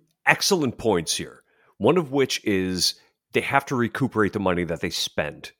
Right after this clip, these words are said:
So if you spend an extra half billion dollars, you can expect that added to the cost of the game day experience.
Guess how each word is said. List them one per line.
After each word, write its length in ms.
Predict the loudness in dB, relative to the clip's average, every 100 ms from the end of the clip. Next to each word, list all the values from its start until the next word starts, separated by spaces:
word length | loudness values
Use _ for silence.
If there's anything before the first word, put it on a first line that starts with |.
| _
So 280 | -2 2 2
if 160 | 0 -4
you 120 | -2
spend 320 | 0 2 2
an 100 | 2
extra 340 | 0 -2 -4 -2
half 300 | -2 -4 -2
billion 300 | 0 0 0
dollars, 460 | 0 2 0 -2 -4
you 120 | -6
can 160 | -4 -4
expect 600 | -2 -2 -2 -4 -4 0
that 260 | 0 -2 _
added 480 | -2 0 -2 -6 -8
to 460 | -8 -6 -6 -10 -14 _
the 200 | -10 -10
cost 400 | -6 -6 -4 -4
of 100 | -8
the 60 | -8
game 240 | -8 -6
day 160 | -6 -10
experience. 800 | -8 -8 -8 -10 -12 -14 -12